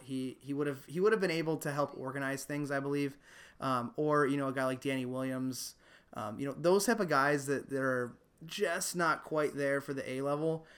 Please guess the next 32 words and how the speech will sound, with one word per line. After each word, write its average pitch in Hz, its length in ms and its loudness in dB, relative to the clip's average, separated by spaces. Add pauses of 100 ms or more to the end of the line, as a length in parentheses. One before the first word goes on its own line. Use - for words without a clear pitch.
(160)
would 147 180 0
have 139 120 4
been 135 180 2
perfect 151 400 -2
to 139 100 -2
have 127 240 -2
in 131 440 -2
this, 139 340 -6
this - 220 -8
camp 160 460 -2
to 127 340 -2
kind 147 100 -6
of 127 100 -6
bring 139 220 -2
it 143 80 0
all 127 160 2
together. 127 480 -2
And, 127 160 -2
and 147 100 -2
I 143 280 -2
just 175 200 -8
feel 185 140 2
like 165 200 2
that 135 180 -2
it 147 100 -2
showed 151 440 0
that 135 240 -2 (380)
there's, 143 520 0 (280)
there's 147 280 -2 (1040)
zero 175 960 6 (200)
focus 160 800 0
on 127 680 -4